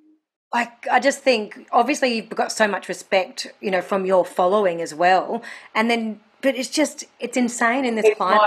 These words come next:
Speaker 2: mind-blowing.
Speaker 1: Yeah.
Speaker 2: When, when we first thought of this idea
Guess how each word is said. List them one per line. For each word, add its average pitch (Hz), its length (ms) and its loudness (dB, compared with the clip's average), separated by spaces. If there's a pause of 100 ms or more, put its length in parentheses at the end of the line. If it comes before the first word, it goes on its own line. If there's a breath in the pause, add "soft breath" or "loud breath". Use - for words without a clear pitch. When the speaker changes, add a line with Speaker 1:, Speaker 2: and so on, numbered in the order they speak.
(120)
Speaker 2:
mind-blowing. 175 500 2 (640 soft breath)
Speaker 1:
Yeah. 202 220 2
Speaker 2:
When, 269 480 -2 (400)
when 254 840 0 (840)
we 302 240 2
first 285 360 6
thought 208 240 6
of 202 120 0
this 202 160 -2
idea 185 760 4